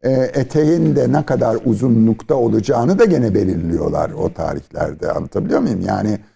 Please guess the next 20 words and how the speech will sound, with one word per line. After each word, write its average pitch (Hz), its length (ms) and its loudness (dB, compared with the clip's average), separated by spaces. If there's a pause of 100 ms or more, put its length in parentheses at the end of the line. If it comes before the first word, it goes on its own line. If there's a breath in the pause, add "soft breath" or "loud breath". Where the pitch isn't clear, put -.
(300 soft breath)
e, 104 240 0
bir 131 100 2
noktada 127 580 0 (400)
giyim 135 260 0
kuşam 123 460 -2
konusunda 117 500 -2
o 123 100 -2
kadar 110 340 -2
büyük 117 220 0
bir 113 40 -4
serbestiyet 110 880 -2
yok. 95 160 0 (420 soft breath)
Ama 156 400 0 (400)
özellikle, 143 680 0 (260)
e, 117 280 2
mütareke 147 640 0
yıllarındaki 101 1200 0 (300)
dergilere 113 600 0
baktığımız 90 640 -4
vakit, 76 400 -4